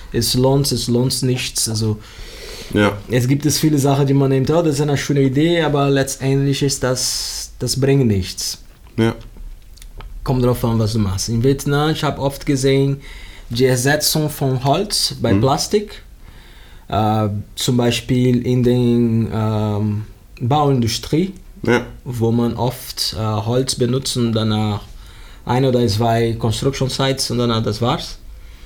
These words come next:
Speaker 1: Ist einfach nicht mehr, äh, benutzbar auf der
Speaker 2: Mhm.
Speaker 1: Zustand, weil das eine, ne, ein Naturmaterial ist. Das haben wir getestet mit Plastik und ja,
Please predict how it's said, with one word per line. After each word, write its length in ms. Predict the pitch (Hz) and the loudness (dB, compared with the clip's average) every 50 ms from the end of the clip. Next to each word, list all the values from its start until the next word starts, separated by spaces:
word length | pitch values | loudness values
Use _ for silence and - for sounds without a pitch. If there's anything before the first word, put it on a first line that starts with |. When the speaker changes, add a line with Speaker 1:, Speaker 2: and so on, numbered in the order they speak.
| - - - - - - - | -20 -20 -20 -18 -16 -10 -6
Speaker 1:
Ist 160 | - 92 101 | -2 0 2
einfach 520 | 107 107 104 - 117 113 107 107 107 107 110 | 2 2 2 0 0 0 0 -2 -2 -2 -2
nicht 280 | - - 113 113 - - | -2 -2 0 0 0 0
mehr, 560 | 117 113 113 113 113 110 110 - 110 117 110 | 0 2 2 2 2 0 0 -2 -2 -2 0
äh, 20 | |
benutzbar 760 | 107 104 107 110 127 143 - - - 123 127 131 135 139 139 - | 2 2 4 4 2 2 0 0 0 0 0 0 0 -2 -2 -4
auf 180 | 110 107 - - | -6 -6 -4 -2
der 200 | 117 107 104 101 | -2 -2 -2 -2
Speaker 2:
Mhm. 40 | - 92 | 0 2
Speaker 1:
Zustand, 440 | 95 110 120 - - 156 147 147 151 123 | 2 4 2 2 2 0 0 0 0 0
weil 100 | 113 107 | 0 0
das 180 | 107 101 101 | 0 0 0
eine, 280 | 107 107 104 101 95 90 90 | 0 0 0 0 -2 -2 -2
ne, 220 | - 123 147 175 180 - - - - - - - - - | -2 -2 -2 -2 -4 -8 -18 -20 -20 -20 -20 -20 -12 -6
ein 120 | - 104 104 | -2 0 2
Naturmaterial 880 | 107 104 98 139 139 143 151 139 143 135 - 139 135 139 135 135 135 | 2 2 2 4 4 4 2 0 -2 -2 0 0 2 2 2 2 0
ist. 420 | 135 - 135 156 156 - - - - | 2 2 0 0 0 -2 -4 -2 -2
Das 140 | 120 117 120 | 0 0 0
haben 140 | 135 139 | 2 2
wir 180 | 143 147 151 143 | 2 4 4 4
getestet 420 | 139 135 135 - 131 127 - 135 127 | 4 2 4 2 0 0 2 0 0
mit 160 | 120 117 - | 0 0 2
Plastik 640 | - 139 147 165 160 - - 180 185 180 180 - | 2 2 2 2 0 0 2 2 2 0 -2 -6
und 560 | - 131 131 135 135 135 127 - - - - - | -4 -2 0 0 0 -2 -2 -6 -10 -12 -10 -6
ja, 280 | - 127 123 110 - - | -2 -2 -2 -2 -2 -6